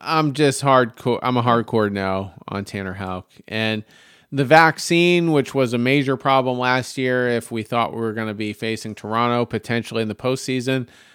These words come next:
that's not, uh, an issue anymore. You don't need to be vaccinated to go to Toronto. Um, so, I mean, unless there's some behind the scenes stuff we don't know about that,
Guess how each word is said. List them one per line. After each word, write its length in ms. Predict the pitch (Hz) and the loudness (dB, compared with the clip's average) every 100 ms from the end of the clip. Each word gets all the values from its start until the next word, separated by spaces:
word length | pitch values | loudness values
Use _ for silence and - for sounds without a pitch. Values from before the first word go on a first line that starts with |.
| _ _ - | _ _ -16
that's 540 | 107 127 127 - - | 0 4 4 2 -4
not, 600 | 131 127 123 120 120 110 _ - | 0 2 4 4 2 0 _ -6
uh, 240 | 117 110 | -2 -2
an 160 | 73 113 | -2 -2
issue 340 | 117 - 117 | -2 -2 -2
anymore. 720 | 113 110 107 107 110 107 110 | 0 0 0 0 2 2 2
You 200 | 107 104 | -2 -2
don't 220 | 107 101 110 | -2 -4 -6
need 140 | 107 | -10
to 80 | 101 | -6
be 120 | 104 | -4
vaccinated 680 | 104 101 101 - 104 101 101 | -2 -2 -4 -10 -8 -8 -8
to 60 | 98 | -10
go 180 | 104 98 | -8 -8
to 100 | 98 | -10
Toronto. 840 | - 101 101 101 - 101 101 98 - - _ _ _ - | -10 -6 -4 -4 -4 -2 -2 -4 -10 -20 _ _ _ -8
Um, 460 | 101 98 95 92 | -6 -4 -4 -6
so, 560 | 101 - 107 104 98 - | -8 -2 0 0 -2 -4
I 100 | 117 | -4
mean, 220 | 117 117 - | -2 -2 -4
unless 560 | 117 120 139 175 - | -6 -2 0 0 -2
there's 280 | 180 160 143 | 0 0 0
some 220 | - 139 | -2 -2
behind 380 | 127 117 139 143 | -4 -4 -4 -4
the 40 | 127 | -6
scenes 360 | - 151 143 | -6 -6 -6
stuff 340 | - 120 113 120 | -4 -4 -2 -4
we 140 | 120 | -4
don't 180 | 123 113 | -4 -2
know 220 | 123 131 | 0 0
about 480 | 107 104 104 101 - _ _ | 0 0 0 -2 -10 _ _
that, 520 | 120 110 104 101 92 | -10 -4 -2 -2 -4